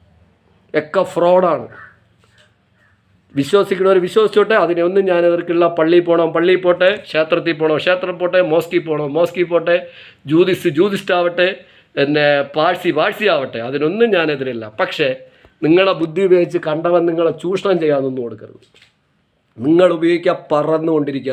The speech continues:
നിങ്ങളെ ഇഷ്ടത്തിന്. അങ്ങനെയുള്ള കാര്യങ്ങൾക്ക്, രാജ്യത്തിന് അനുകൂലമായ, ലോകത്തിന് അനുകൂലമായ കാര്യങ്ങൾക്ക് സപ്പോർട്ട് ചെയ്യുക. അല്ലെങ്കിൽ അതിന് അങ്ങനെയുള്ള ആശയങ്ങളോട് ഞങ്ങളെപ്പോലെ കുറേ വയസ്സന്മാരോട് ഉണ്ട് ഇനിയും. മരണം വരെയുണ്ട്.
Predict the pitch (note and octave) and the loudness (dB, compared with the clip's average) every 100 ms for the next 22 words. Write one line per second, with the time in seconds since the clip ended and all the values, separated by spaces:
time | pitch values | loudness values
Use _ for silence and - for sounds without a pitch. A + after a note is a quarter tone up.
0 | B2 C3 C3 A#2+ C3 A2+ C3+ - _ _ | -6 -6 -6 -6 -4 -4 -8 -16 _ _
1 | _ _ _ F2+ A#2 D3 E3+ G3+ A3 G#3 | _ _ _ -4 0 2 4 4 4 4
2 | G3 F#3 E3+ E3 D#3 C#3+ C3+ C3 - _ | 2 0 0 -2 -4 -6 -8 -10 -14 _
3 | _ _ C#3 C#3+ E3+ F3+ G3 F#3+ E3+ F3 | _ _ -2 0 2 2 2 2 0 0
4 | F3+ E3+ D#3 C#3+ C#3 C#3+ E3+ F#3 F3+ D#3 | 0 0 -2 -2 -2 0 0 0 0 0
5 | E3 E3+ E3 D#3 D3 C#3+ D3 D3 C#3+ D#3 | 0 0 0 0 -2 -2 -2 -2 -4 -8
6 | D3+ - C#3 - D#3+ C#3+ C3+ C3+ C#3+ C#3+ | -8 -10 -8 -4 0 0 0 0 0 2
7 | D#3+ E3 D#3+ C3+ D3+ E3 D#3+ D3 C#3+ D#3+ | 2 2 0 0 2 2 2 0 0 -2
8 | D#3+ D3+ D3 C#3 D3 D#3 D#3 D3 C#3+ D3 | -2 -2 -2 -4 -2 -4 -2 -4 -2 -2
9 | C#3 C#3 C3+ D3 D3+ D3+ D3 C#3 D3+ C#3 | 0 -2 -2 -2 0 0 -2 -2 -4 -4
10 | B2+ A2 _ _ _ _ _ _ _ _ | -6 -10 _ _ _ _ _ _ _ _
11 | B2+ C#3+ E3 F#3+ F#3+ F3+ F3 D3+ | -2 0 2 2 4 4 2 0